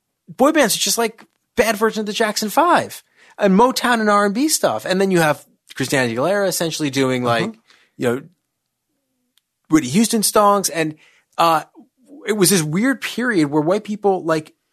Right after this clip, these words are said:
Speaker 1: were aware that black people existed,
Speaker 2: Uh-huh.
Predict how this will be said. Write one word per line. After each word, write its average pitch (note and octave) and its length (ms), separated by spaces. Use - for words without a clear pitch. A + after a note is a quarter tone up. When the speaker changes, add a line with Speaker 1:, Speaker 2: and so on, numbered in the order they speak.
Speaker 1:
were C3 140
aware B3+ 580
that D#3 160
black A#2+ 240
people G#2 280
existed, F#2 580
Speaker 2:
Uh-huh. A#3 260